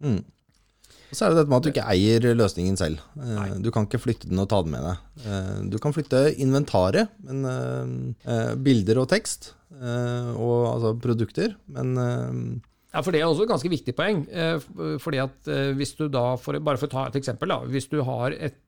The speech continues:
Speaker 2: en nettbutikk fra MyStore, for eksempel.
Speaker 1: Ja.
Speaker 2: Du er kjempefornøyd med nettbutikken, men du synes ikke samarbeidet med MyStore fungerer.
Speaker 1: For eksempel.
Speaker 2: Ja,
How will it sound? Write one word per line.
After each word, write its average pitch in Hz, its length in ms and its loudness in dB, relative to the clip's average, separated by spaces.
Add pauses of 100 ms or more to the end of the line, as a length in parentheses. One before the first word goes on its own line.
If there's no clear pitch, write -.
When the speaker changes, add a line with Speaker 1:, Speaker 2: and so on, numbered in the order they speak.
(160)
Speaker 2:
en 147 140 -4
nettbutikk 135 440 -6
fra 135 200 -2
MyStore, 113 440 -4 (260)
for 147 120 0
eksempel. 131 360 -4 (140)
Speaker 1:
Ja. - 160 2 (680)
Speaker 2:
Du 165 140 0
er 202 80 0
kjempefornøyd 165 840 0 (140)
med 170 180 -2
nettbutikken, 175 560 0 (580)
men 156 140 -2
du 180 100 2
synes 123 200 -2
ikke 151 180 -4
samarbeidet 110 520 -4
med 143 140 0
MyStore 123 320 -4
fungerer. 165 460 -2 (580)
Speaker 1:
For 165 80 -6
eksempel. 156 400 2 (260)
Speaker 2:
Ja, - 180 -8